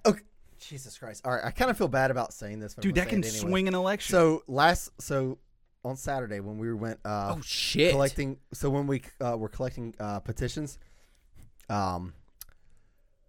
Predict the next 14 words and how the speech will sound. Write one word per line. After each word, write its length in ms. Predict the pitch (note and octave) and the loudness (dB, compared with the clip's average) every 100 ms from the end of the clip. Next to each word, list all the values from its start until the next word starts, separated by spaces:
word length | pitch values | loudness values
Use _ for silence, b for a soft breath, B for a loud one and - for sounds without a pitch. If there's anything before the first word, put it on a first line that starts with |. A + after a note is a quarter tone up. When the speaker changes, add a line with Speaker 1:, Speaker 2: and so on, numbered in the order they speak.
| _ _ - _ _ _ - - - - - - | _ _ -20 _ _ _ -20 -20 -20 -20 -14 0
Speaker 1:
I'll 120 | B2+ | 0
just 160 | B2+ B2+ | 0 -2
say 100 | C3+ | -2
someone 400 | - C3+ C3 C3 | 0 0 4 6
I 100 | C3 | 6
was 180 | C#3 B2+ | 6 2
with, 360 | A2+ F#2 F#2 - - _ - - - - - - | -2 -4 -8 -18 -20 _ -20 -20 -20 -20 -20 -8
we, 220 | A#2+ A#2+ A#2 - | -2 2 2 2
we 140 | A#2+ | 2
were 100 | A2+ | 2
talking 460 | - A#2+ C3 C#3+ C3 | 2 0 0 -2 -4
to 280 | C#3 B2 | -2 0
a 340 | A2+ G#2 G2+ F#2+ - | 0 0 -2 -6 -4
family, 440 | A#2 A#2+ C#3+ D#3 | -2 -2 -2 -4